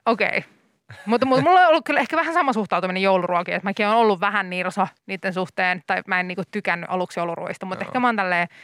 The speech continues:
Speaker 1: iän myötä oppinut niitä syömään, mutta mitkä on sulle sellaisia asioita, mitkä tuo sulle semmoista joulutunnelmaa, ehkä ajatellen niinku tätä joulun odotusaikaa?
Speaker 2: Äh, no varmaan jotkut tämmöset, tota, jouluvalot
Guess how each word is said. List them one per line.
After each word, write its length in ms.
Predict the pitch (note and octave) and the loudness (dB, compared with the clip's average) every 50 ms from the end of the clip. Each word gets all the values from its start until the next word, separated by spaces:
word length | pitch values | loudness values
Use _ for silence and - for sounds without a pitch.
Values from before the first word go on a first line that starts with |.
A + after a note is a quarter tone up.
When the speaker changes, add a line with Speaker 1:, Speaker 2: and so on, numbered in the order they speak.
| - - - - | -20 -20 -14 -4
Speaker 1:
iän 300 | A3+ A#3 A#3+ B3 A#3 A3+ | -2 0 2 2 2 2
myötä 340 | A3 G#3+ G#3 G#3+ A3+ - G#3 | 2 4 4 2 2 0 0
oppinut 400 | F#3 G3+ - - G#3 F#3+ F#3 F3 | -2 -2 -2 -2 -4 -4 -4 -2
niitä 240 | F3+ F#3+ F#3+ F#3 F#3+ | -2 -2 0 0 0
syömään, 460 | - A3 A3 G#3 G3 F#3+ F#3 F#3 F#3 | 0 2 2 2 2 0 0 0 0
mutta 280 | F#3+ G3 - - G#3+ - - - - - - | -2 -4 -4 -4 -6 -6 -8 -12 -14 -4 -2
mitkä 240 | C4+ D4 - A4 G4 | -2 0 2 2 2
on 60 | D4 | 2
sulle 160 | A#3+ B3 G#3 | 2 0 0
sellaisia 340 | - - G3+ G3 E3 G3 G3+ | 0 -2 -2 -2 -2 -2 0
asioita, 640 | - A3+ A#3 - A#3 F#3 E3+ F3 F3+ - F3 - D2+ C#2 - G3 F#3 F3+ _ - E3 - - G3+ | 0 -2 -2 0 0 0 0 0 0 0 0 -2 -2 -4 -8 -14 -16 -18 _ -18 -14 -12 -8 -8
mitkä 220 | G3+ G3 - - F#3+ | -8 -8 -8 -8 -6
tuo 160 | - G#3 G3 | -4 -4 -4
sulle 200 | F3 - F#3 F3+ | -4 -4 -6 -8
semmoista 400 | - - G3+ F#3+ F#3+ E3 - - - - - | -8 -10 -10 -8 -8 -10 -12 -14 -10 -2 0
joulutunnelmaa, 880 | C4 C#4+ B3+ G#3+ F3 E3 - G3 G3 F#3+ F3+ - D2+ - - G3 F#3+ G3+ | 2 2 2 2 0 -2 -4 -8 -8 -6 -6 -4 -4 -2 0 0 0 0
ehkä 180 | G3 - - | -2 -2 -2
ajatellen 380 | G#3+ G3+ G3 F#3 F3 F3 F3+ F3+ | -2 0 0 -2 -4 -6 -6 -8
niinku 320 | F#3 F3+ - G3 F#3+ F#3 | -10 -10 -10 -10 -12 -10
tätä 280 | - - F3+ - E3+ - - - | -10 -10 -6 -6 -6 -6 -6 -4
joulun 280 | G3+ F#3 F3 E3+ E3 - - | -4 -4 -4 -6 -8 -8 -8
odotusaikaa? 840 | G3+ F#3+ - D3+ - - - - - - - - - - - - - - C3+ C#3 C#3 C3+ C3 C3 | -8 -8 -8 -10 -14 -16 -14 -10 -8 -8 -8 -10 -12 -16 -18 -18 -16 -14 -14 -14 -14 -14 -14 -14
Speaker 2:
Äh, 60 | B2+ B2+ A#2 - - _ _ _ - | -16 -16 -18 -20 -20 _ _ _ -20
no 160 | C3 B2+ A#2+ | -20 -12 -8
varmaan 380 | C3 C3 B2 B2 A#2 A2+ A2 A2 | -6 -6 -6 -4 -4 -4 -4 -6
jotkut 300 | A2 - - - A2+ - _ | -8 -10 -12 -18 -20 -18 _
tämmöset, 400 | - A2 A2 A2 A2 - A2 - _ | -12 -12 -12 -12 -14 -16 -18 -20 _
tota, 600 | - A2 G#2+ _ _ - G2+ G#2+ G#2 G#2 G#2 G#2 G2 - | -20 -20 -20 _ _ -12 -10 -8 -6 -6 -6 -6 -6 -6
jouluvalot 800 | G#2 G#2+ G#2+ G2+ G2+ G#2+ G#2+ - G#2 G#2+ A2 A2 A2 A2 A2 | -6 -6 -6 -6 -8 -10 -12 -10 -8 -6 -4 -2 -2 -2 -4